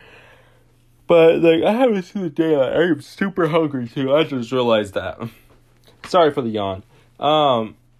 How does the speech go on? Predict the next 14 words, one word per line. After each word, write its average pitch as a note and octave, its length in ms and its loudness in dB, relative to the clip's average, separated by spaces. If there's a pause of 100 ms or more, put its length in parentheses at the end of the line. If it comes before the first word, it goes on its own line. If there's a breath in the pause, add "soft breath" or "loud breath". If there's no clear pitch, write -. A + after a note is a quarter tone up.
(180)
I'm F3 160 -4
gonna A#3 140 0
talk A3+ 180 0
about F3+ 180 0
next C#3+ 220 -4
episode A#2+ 360 -4
now. A#2 180 0
Next D#3+ 280 -6
episode, D3+ 520 0
I'm A#2+ 300 0
gonna A#2 240 -2
have G#2+ 320 -2
two C3+ 220 -6
guests. A2 640 -2